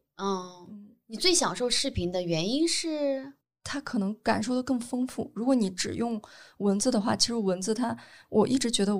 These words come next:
Speaker 2: 读文字的时候，你需要保持一个中立态度，因为文字它会美化，它会用很多词语修饰，它有点巧言令色的成分在。然后那个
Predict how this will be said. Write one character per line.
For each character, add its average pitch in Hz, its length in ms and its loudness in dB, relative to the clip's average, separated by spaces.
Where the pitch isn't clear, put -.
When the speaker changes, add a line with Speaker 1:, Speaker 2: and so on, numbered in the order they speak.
Speaker 2:
读 196 120 0
文 220 160 4
字 226 140 0
的 220 80 -2
时 202 140 -4
候， 202 100 0
你 190 180 -2
需 165 200 0
要 165 80 2
保 - 220 -2
持 - 140 -2
一 190 60 -2
个 208 80 -2
中 226 180 0
立 214 80 0
态 196 200 -4
度， 208 100 -6
因 226 140 -2
为 226 160 -4
文 202 340 4
字 262 120 2
它 254 180 0
会 - 600 -2
美 190 260 4
化， - 320 -6
它 226 140 -6
会 240 180 -2
用 233 200 0
很 226 180 -2
多 208 260 0
词 208 360 0
语 202 180 -2
修 214 300 0
饰， 220 220 -2
它 226 180 -4
有 190 200 0
点 220 200 0
巧 - 260 -2
言 208 220 -4
令 220 120 -2
色 214 160 -4
的 233 120 -4
成 - 200 -8
分 208 200 -2
在。 208 200 -2
然 202 240 2
后 233 400 2
那 226 180 0
个 - 500 -2